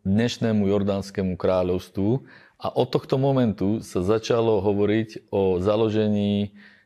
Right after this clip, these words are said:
štátu Izrael podľa Balfourovej deklarácii len na území, e, tých zbývajúcich dvadsaťtri percent, to je to územie, ktoré je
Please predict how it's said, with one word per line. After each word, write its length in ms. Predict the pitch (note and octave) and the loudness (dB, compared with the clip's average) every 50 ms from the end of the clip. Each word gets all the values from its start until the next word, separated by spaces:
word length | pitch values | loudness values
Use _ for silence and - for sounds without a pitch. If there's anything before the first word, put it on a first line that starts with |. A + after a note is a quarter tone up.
| - | -18
štátu 480 | - - - G2+ G2+ G#2 - - - F2 | -8 -2 0 0 0 0 -2 -2 -2 0
Izrael 640 | F#2+ A2 A2+ B2 B2 A#2+ A2+ G2+ F#2 F2+ F#2 G2+ A2 | 0 0 2 2 2 2 2 0 0 2 0 0 0
podľa 320 | G2+ - F#2+ F#2 F#2+ F2+ | -2 -2 -2 0 0 0
Balfourovej 1200 | F2 F#2+ G#2+ A2+ A2 - A2+ G#2 G#2 G2+ F2 - F#2 G2+ F#2 - - G#2+ G2+ G2+ G2+ G2 F#2+ F2+ | 2 2 0 0 -2 -2 -2 0 0 0 0 -2 -2 -2 -4 -2 -2 -2 0 0 2 2 0 0
deklarácii 880 | F2 G2+ G2 - - G2 F#2+ F#2+ G2 F#2+ F#2 F#2 - - G2+ G2 F#2+ F#2 | 0 -2 -2 0 0 0 2 2 2 2 0 0 -2 -2 -2 0 0 2
len 480 | F#2+ A2 B2+ C#3 D3 D3 D3 D3 - | 2 2 2 2 2 0 0 0 -2
na 320 | F2+ G2+ G2 G2+ G#2 G#2 - - | -2 -4 -4 -4 -6 -8 -8 -6
území, 640 | - G#2+ A2 A2+ G#2 G#2 G#2+ G#2 G2+ F#2+ F#2+ F#2+ F#2+ G2+ G#2 | -4 -2 0 0 0 0 0 0 0 0 0 0 0 0 -2
e, 60 | G#2+ - - - _ _ _ _ _ _ _ _ _ _ - G2 F#2 F#2 F#2 F#2 F#2 F2+ E2+ - | -4 -8 -14 -20 _ _ _ _ _ _ _ _ _ _ -4 -2 0 0 0 0 0 -2 -4 -4
tých 320 | - G2 G2 F#2+ F#2 F#2 | -2 -2 0 0 0 -2
zbývajúcich 880 | F2+ F#2 G#2+ A#2 B2 A2+ G#2+ F#2 F#2 F#2+ F#2+ - - G2 G2 F#2 F#2+ D#2+ | -2 0 0 2 2 2 2 2 0 -2 -4 -2 -2 -2 -2 -2 -4 -4
dvadsaťtri 720 | F#2 G2 A2+ A#2+ - - A#2+ G#2+ - - - - F#2+ F#2+ F#2 - | -2 -2 -2 -2 0 -2 -2 -2 -4 -6 -6 -4 -4 -4 -2 -2
percent, 720 | - F2+ F2 F2+ - - - F#2+ G2 A2+ B2+ B2 - - - _ - | -2 -2 -2 -2 -4 -2 -2 0 0 0 -2 -4 -6 -10 -20 _ -4
to 160 | - G2 G2 G2 | -2 0 2 2
je 240 | F#2+ F#2 F#2 F2+ | 2 2 2 0
to 240 | - - - A#2 A2 | -2 0 0 0 0
územie, 560 | - A2 G#2+ G2+ G2+ G#2 G2 G2 F#2+ F#2+ F#2 | 0 -2 -2 0 0 0 0 0 0 -2 -2
ktoré 480 | F2+ - - F#2+ F#2 F2+ F2+ F2 F2 F2+ | -4 -6 -4 -2 0 0 2 2 0 2
je 200 | F#2 G2 G2+ G#2 | 2 2 2 2